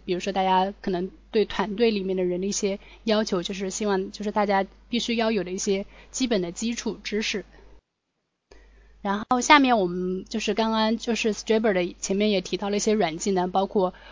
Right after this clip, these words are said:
Google 能力，然后搜索，搜-，就是，呃，查问题、解决问题能力。然后我们现-，后面也更多的说一些软技能相关的吧。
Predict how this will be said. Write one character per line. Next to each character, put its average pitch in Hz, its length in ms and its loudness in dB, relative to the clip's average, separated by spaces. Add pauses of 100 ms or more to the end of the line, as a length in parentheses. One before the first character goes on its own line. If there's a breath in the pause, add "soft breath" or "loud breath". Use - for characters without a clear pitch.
Google 226 360 2
能 185 200 0
力， 196 160 2
然 175 160 0
后 196 300 -2
搜 233 180 2
索， 214 160 4
搜-， 247 500 0
就 214 180 0
是， 196 340 2 (360 loud breath)
呃， 196 240 2 (300)
查 208 200 2
问 254 180 4
题、 240 120 2
解 196 140 0
决 185 120 -2
问 254 160 4
题 220 120 -2
能 180 180 0
力。 185 240 0 (380 loud breath)
然 190 140 -2
后 240 160 2
我 208 60 2
们 185 140 -4
现-， 226 360 -2
后 262 120 2
面 240 220 4
也 180 140 0
更 233 200 -2
多 214 200 2
的 202 180 0
说 208 280 0
一 214 40 0
些 214 400 0 (380 soft breath)
软 196 300 4
技 294 200 4
能 185 240 4
相 190 260 2
关 190 220 0
的 190 80 -4
吧。 - 240 -14